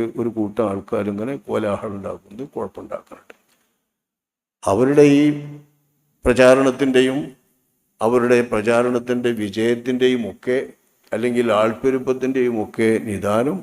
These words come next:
വെറും ഈ ഒരൊറ്റ കാര്യത്തിലാണ്, ലൈംഗിക സ്വതന്ത്രത, ലൈംഗിക സ്വാതന്ത്ര്യം, അച്ചടക്കമില്ലാത്ത ലൈംഗികത, കൂത്താട്ടം, കുറേ പാട്ട്, കൂത്ത് എന്നൊക്കെ പറയുന്നത്. ആ നിലക്കൊക്കെ കുറേ ആളുകളുണ്ട്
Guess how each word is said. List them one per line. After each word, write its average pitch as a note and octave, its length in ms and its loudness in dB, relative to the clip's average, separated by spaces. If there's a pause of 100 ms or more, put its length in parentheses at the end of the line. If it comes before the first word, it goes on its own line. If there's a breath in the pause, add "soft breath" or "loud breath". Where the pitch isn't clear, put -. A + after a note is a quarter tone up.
(120)
വെറും A#2 280 0 (440)
ഈ - 20 2 (140)
ഒരൊറ്റ B2 280 0 (140)
കാര്യത്തിലാണ്, F#2+ 600 -6 (220)
ലൈംഗിക A2+ 480 -4
സ്വതന്ത്രത, F#2 520 -8 (1040)
ലൈംഗിക C#3 440 2
സ്വാതന്ത്ര്യം, - 440 -12 (140)
അച്ചടക്കമില്ലാത്ത B2 1000 -2
ലൈംഗികത, F#2+ 480 -12 (1000)
കൂത്താട്ടം, A2+ 600 0 (540)
കുറേ G#2+ 180 0 (140)
പാട്ട്, G2+ 360 -2 (140)
കൂത്ത് G#2 340 -6 (220)
എന്നൊക്കെ C#3+ 380 -6
പറയുന്നത്. G2 420 -6 (260)
ആ G#2 40 -2 (100)
നിലക്കൊക്കെ D#3+ 400 -2 (100)
കുറേ D3+ 160 6 (140)
ആളുകളുണ്ട് C#3 480 4